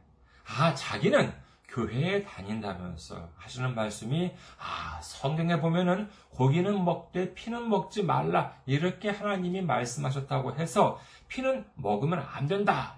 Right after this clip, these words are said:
아, 이제 이렇게 말씀을 하시면서 자기는 이제 선지 같은 것은 안 먹는다라고 하는 분들이 계십니다. 자, 그러면은요, 성경에 피를 먹지 말라라고 하는 말씀이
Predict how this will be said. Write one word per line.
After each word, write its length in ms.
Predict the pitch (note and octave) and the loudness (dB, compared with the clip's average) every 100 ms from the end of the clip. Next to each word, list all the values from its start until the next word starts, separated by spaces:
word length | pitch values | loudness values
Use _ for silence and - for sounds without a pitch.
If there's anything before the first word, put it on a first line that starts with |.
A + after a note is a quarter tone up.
| - - | -20 -10
아, 220 | G#2 A2 | -4 -4
이제 180 | A#2 G#3+ | -2 -2
이렇게 400 | A#3 A#3 - G#3+ | 0 0 0 2
말씀을 440 | F#3 E3+ F3 F3+ | 2 2 0 -2
하시면서 720 | D#3 E3 D#3+ D#3 C3+ F3 F3+ - - - | 0 -2 -2 -2 0 0 0 -6 -18 -12
자기는 400 | - A2 A#2 B2 | -4 0 0 -2
이제 100 | A2+ | -4
선지 340 | A2 F3 D#3+ D#3 | -4 -2 0 0
같은 260 | C3+ C3+ | 0 0
것은 280 | B2 C3+ C#3 | 0 0 -2
안 180 | - F#2 | -4 -6
먹는다라고 960 | A2 C#3 D3+ D3 C3 - - G2+ F#2+ G2 | -2 0 2 0 0 -8 -4 -2 -2 -2
하는 240 | F#2+ G2 | -8 -8
분들이 360 | F2+ F#2 G2 C3+ | -6 -6 -2 -2
계십니다. 480 | C3 - A2 - - _ _ _ _ _ _ _ _ _ _ - - - - - - - - - | -2 -4 -10 -12 -18 _ _ _ _ _ _ _ _ _ _ -20 -20 -20 -20 -20 -20 -20 -20 -10
자, 200 | - E2+ | -6 -4
그러면은요, 540 | - D3 A#3 B3+ A2+ | 2 2 2 0 -4
성경에 640 | G2+ - C#3 D3 C3 D#3 | -4 0 0 2 0 0
피를 260 | - G#3+ A3 | -2 -4 -2
먹지 400 | C3 G#2 - C#3 | -2 -4 -6 -6
말라라고 920 | G#2 G#2 C3+ D#3 C3+ - - G2+ G2+ | -4 -2 2 2 2 -6 -6 -4 -4
하는 160 | G2+ G#2+ | -6 -6
말씀이 600 | G2 F2+ - G2 D#3+ E3+ | -6 -8 -10 -4 -2 -2